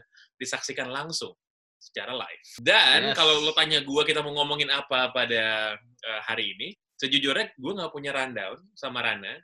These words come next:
Speaker 1: Dia udah
Speaker 2: <laughs>
Speaker 1: mempersiapkan sih, ada topik sih, tapi menurut gua kalau dari pengalaman kemarin dua kali live yang udah-udah, ya kita obrolannya kemana-mana kan. Dan that's the best thing gitu menurut gua kalau abang ngobrol sama Rana gitu. I've been knowing Rana
Speaker 2: Hmm.
Speaker 1: for how many years, Ran?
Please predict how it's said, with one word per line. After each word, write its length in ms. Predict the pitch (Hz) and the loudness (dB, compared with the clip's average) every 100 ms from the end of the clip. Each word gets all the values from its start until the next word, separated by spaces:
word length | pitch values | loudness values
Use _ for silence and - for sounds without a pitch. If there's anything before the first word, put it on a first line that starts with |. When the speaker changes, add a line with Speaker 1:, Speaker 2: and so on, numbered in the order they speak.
| _ _ - | _ _ -8
Speaker 1:
Dia 220 | - 214 247 | 4 6 6
udah 180 | 170 156 | 6 4
Speaker 2:
<laughs> 20 | |
Speaker 1:
mempersiapkan 640 | 151 156 143 139 - 160 156 | 4 0 4 4 6 2 2
sih, 380 | 135 107 117 120 | -2 -2 -2 -2
ada 160 | 120 | -4
topik 360 | 120 117 123 127 | -6 -6 -4 -6
sih, 240 | - 98 98 | -8 -10 -10
tapi 220 | 104 131 | -12 -12
menurut 260 | 123 117 117 | -6 -6 -6
gua 280 | 117 135 151 - - - - - 185 | -2 0 0 -2 -14 -20 -12 -4 0
kalau 180 | 127 143 | 2 2
dari 140 | 127 | 0
pengalaman 480 | 127 127 123 127 131 | -2 0 2 4 2
kemarin 300 | 131 123 127 | 4 4 6
dua 160 | 127 123 | 4 4
kali 240 | 127 123 | 4 4
live 220 | 123 131 131 | 6 4 2
yang 80 | |
udah-udah, 480 | 127 127 120 127 175 - - _ _ _ | 2 4 4 4 4 2 -12 _ _ _
ya 220 | - 131 | 2 4
kita 400 | 131 131 180 180 - - | 4 4 6 6 2 -4
obrolannya 400 | 123 123 135 190 | -4 0 0 0
kemana-mana 420 | 120 110 117 123 | -2 -2 -2 -2
kan. 220 | 98 85 - | -2 -6 -10
Dan 220 | _ 123 131 | _ 0 2
that's 160 | 202 | 0
the 80 | 185 | 2
best 220 | 139 - | 2 4
thing 160 | 170 147 | 4 4
gitu 160 | 120 117 | 2 -4
menurut 300 | 117 120 117 | -6 -6 -4
gua 160 | 120 | -4
kalau 220 | 113 113 113 | -2 -2 -2
abang 160 | 113 | -6
ngobrol 260 | 117 113 113 | -6 -4 -2
sama 140 | 113 | 0
Rana 240 | 120 127 113 | 0 0 -2
gitu. 220 | 104 - - | -4 -10 -4
I've 160 | 135 | 0
been 100 | 160 | 0
knowing 300 | 180 139 143 | 0 2 2
Rana 240 | 139 127 151 | 2 2 2
Speaker 2:
Hmm. 80 | 139 | 0
Speaker 1:
for 300 | 117 113 113 _ _ _ _ _ - | -2 -2 -6 _ _ _ _ _ -4
how 80 | |
many 220 | 131 143 143 | 2 4 4
years, 160 | 175 | 2
Ran? 160 | 175 202 | -2 -6